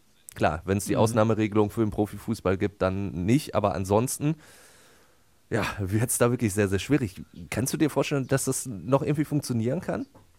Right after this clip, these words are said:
Speaker 1: Also ich hab mittlerweile so ein bisschen Glauben verloren.
Speaker 2: Ja, also ich sehe zumindest diverse große Fragezeichen. Ich meine, du hast, du hast gesagt, äh, das ist ja auch, äh, logisch irgendwie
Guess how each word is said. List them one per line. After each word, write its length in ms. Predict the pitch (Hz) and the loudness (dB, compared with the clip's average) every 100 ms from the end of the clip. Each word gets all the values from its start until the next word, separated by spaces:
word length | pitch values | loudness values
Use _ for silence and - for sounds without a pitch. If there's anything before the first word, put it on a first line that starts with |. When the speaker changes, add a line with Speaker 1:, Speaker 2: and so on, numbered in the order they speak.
| _ | _
Speaker 1:
Also 140 | 117 131 | 0 2
ich 100 | 156 | 2
hab 80 | 156 | 2
mittlerweile 380 | 175 156 156 | 2 2 2
so 60 | 156 | 2
ein 40 | |
bisschen 240 | 156 156 139 | -2 -2 0
Glauben 220 | 143 151 | 0 0
verloren. 380 | 143 151 - 82 _ _ _ _ _ _ _ _ | -2 -2 -4 -8 _ _ _ _ _ _ _ _
Speaker 2:
Ja, 360 | 175 165 202 - | -6 0 0 0
also 340 | - 147 151 127 - - - - - - _ 151 131 | -4 -4 -4 -6 -14 -20 -20 -20 -20 -20 _ -16 -14
ich 120 | 156 | -10
sehe 520 | 156 143 131 131 135 160 | -8 -6 -6 -4 -2 0
zumindest 460 | 202 - 131 147 | -2 -2 -4 -4
diverse 320 | 143 147 160 | -2 0 0
große 300 | 156 147 156 | 0 0 0
Fragezeichen. 580 | 135 170 226 233 131 131 | -2 -2 -2 -2 -2 -2
Ich 80 | 135 | -2
meine, 140 | 135 | 0
du 100 | 143 | 4
hast, 220 | 160 180 - - - - | 4 2 -8 -20 -20 -4
du 100 | 143 | 0
hast 140 | 151 | 2
gesagt, 400 | 165 139 156 - | 2 2 2 0
äh, 260 | 143 143 147 | -10 -10 -8
das 140 | 139 151 | -6 0
ist 80 | 175 | 2
ja 80 | |
auch, 220 | 151 143 - | 2 0 -6
äh, 280 | 151 147 | -8 -6
logisch 580 | 143 143 165 175 151 - 190 - | -4 0 2 2 0 -4 -12 -10
irgendwie 560 | - 160 156 156 156 | -4 -4 0 0 0